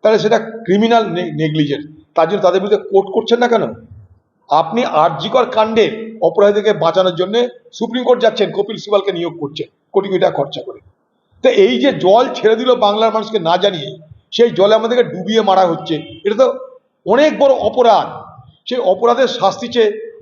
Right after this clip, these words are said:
আপনি মুখ্যমন্ত্রী হাইকোর্ট বা সুপ্রিম কোর্ট যাচ্ছেন না কেন? আপনার কাছে আমার চ্যালেঞ্জ থাকলো, আপনি যাবেন না, তার কারণ আপনি নিজে জানেন আপনি মিথ্যা কথা বলছেন।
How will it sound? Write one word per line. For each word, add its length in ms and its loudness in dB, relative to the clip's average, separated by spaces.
আপনি 320 0
মুখ্যমন্ত্রী 720 -2
হাইকোর্ট 360 0
বা 120 2
সুপ্রিম 340 -10
কোর্ট 180 0
যাচ্ছেন 320 0
না 120 0
কেন? 220 2
আপনার 280 0
কাছে 160 0
আমার 140 0
চ্যালেঞ্জ 340 -2
থাকলো, 180 -2
আপনি 140 -6
যাবেন 280 0
না, 80 -4
তার 120 2
কারণ 260 2
আপনি 240 0
নিজে 180 2
জানেন 260 4
আপনি 180 0
মিথ্যা 360 -2
কথা 140 4
বলছেন। 280 -6